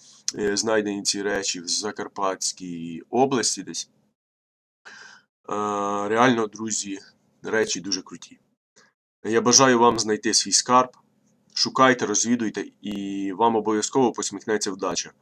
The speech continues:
Бо, як каже автор, вибитих місць не буває. А всіх бажаючих придбати наременники, е, я запрошую, друзі, на сайт Лицар Клуб.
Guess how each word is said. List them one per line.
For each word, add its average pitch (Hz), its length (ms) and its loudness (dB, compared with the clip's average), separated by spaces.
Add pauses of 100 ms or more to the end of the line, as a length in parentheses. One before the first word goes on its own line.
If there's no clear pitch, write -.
Бо, - 140 2
як - 160 4
каже 107 260 2
автор, 120 400 4
вибитих 120 480 -2
місць 107 280 -6
не 104 140 -2
буває. 90 500 -6 (920)
А 143 180 8
всіх 143 360 0
бажаючих 117 600 2
придбати 104 540 2
наременники, 107 800 -2 (920)
е, 104 200 -4
я 113 120 4
запрошую, 113 520 2
друзі, 95 420 -6 (1800)
на 104 320 2
сайт 104 380 2
Лицар 101 280 -4
Клуб. 143 320 -6